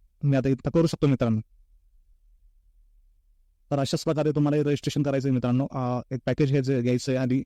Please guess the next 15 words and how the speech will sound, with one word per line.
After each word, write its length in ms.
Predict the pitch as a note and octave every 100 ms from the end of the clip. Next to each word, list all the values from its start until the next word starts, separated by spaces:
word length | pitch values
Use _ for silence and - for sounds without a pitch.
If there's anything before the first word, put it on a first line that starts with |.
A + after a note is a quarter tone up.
| _ _ _ -
अ, 240 | B2+ B2+ B2+
ॲफिलिएट 300 | C3 D3 C3+
मार्केटिंगला, 540 | C#3 B2 C3+ C#3 C3+ C#3
अ, 200 | C3+ C3
सुरुवात 280 | - C#3 C#3
करायची 260 | C3 C3 A#2+
मित्रांनो. 300 | A#2 A2+ A2+ - _ _ _ _ _ - _ - _ - - _ _ _ _ _ _ _ -
अशा 140 | - C3+
प्रकारे 240 | C#3 C3
हे 60 | C3+
प्रोसेस 320 | C#3 B2+ C3
आपण 140 | C#3+
करू 140 | D3+ D#3
शकतो 200 | - C3
मित्रांनो. 340 | A#2+ A2 G#2+